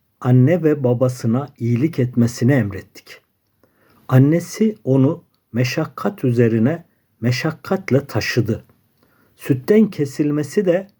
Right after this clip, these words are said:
iki yıl sürdü. İnsana, "Bana, anne ve babana şükret. Dönüşün ancak banadır." dedik.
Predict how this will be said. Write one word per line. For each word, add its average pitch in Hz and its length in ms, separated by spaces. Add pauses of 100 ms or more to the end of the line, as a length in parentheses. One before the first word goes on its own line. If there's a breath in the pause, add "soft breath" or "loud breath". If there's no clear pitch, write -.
(340)
iki 143 280
yıl 160 180
sürdü. 98 500 (1040)
İnsana, 170 720 (460)
"Bana, 156 680
anne 147 420
ve 151 180
babana 135 600
şükret. - 680 (640)
Dönüşün 151 580 (540)
ancak 180 560
banadır." 135 640 (840)
dedik. 127 420